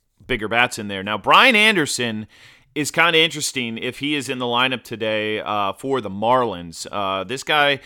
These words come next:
had twenty-two home runs between double and triple A, and not a bad prospect, uh, just at, uh, what, two point one K over there on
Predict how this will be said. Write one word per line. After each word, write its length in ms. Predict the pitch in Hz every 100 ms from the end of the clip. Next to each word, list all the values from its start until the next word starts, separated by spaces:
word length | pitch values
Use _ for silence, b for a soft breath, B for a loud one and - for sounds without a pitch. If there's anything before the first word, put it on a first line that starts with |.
| B B
had 360 | - 127 123 110
twenty-two 680 | - 123 165 196 180 185 170
home 200 | 151 147
runs 220 | 147 143
between 380 | - 123 123 104
double 320 | 120 131 139
and 180 | 113 107
triple 480 | - 139 127 107 113
A, 360 | 120 98 90
and 460 | - 107 101 101 98
not 220 | 104 147
a 40 | 180
bad 340 | 139 139 127
prospect, 720 | - 120 123 - 120 107 - B B B B
uh, 240 | 101 104 101
just 420 | 104 143 147 - 123
at, 300 | 120 - -
uh, 60 | 101
what, 260 | 95 -
two 240 | - 175 190
point 340 | - 147 113
one 280 | 120 131 127
K 400 | - 120 123 120
over 260 | 113 110
there 380 | 113 113 113 110
on 460 | 98 101 98 98